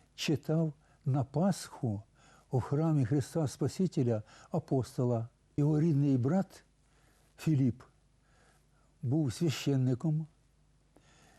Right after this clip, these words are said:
І якраз у ці роки буремні військові сорок першого, е, тоді вже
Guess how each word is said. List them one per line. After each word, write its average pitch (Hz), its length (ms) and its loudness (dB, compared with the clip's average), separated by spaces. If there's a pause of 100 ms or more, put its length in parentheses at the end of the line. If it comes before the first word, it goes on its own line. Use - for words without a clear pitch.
(160)
І 147 80 0
якраз 185 460 0
у 156 140 2
ці 156 280 0
роки 147 460 2
буремні 127 640 2
військові 113 760 0
сорок 127 320 -4
першого, 113 480 -4 (720)
е, 120 380 -4 (400)
тоді 156 240 0
вже 131 140 2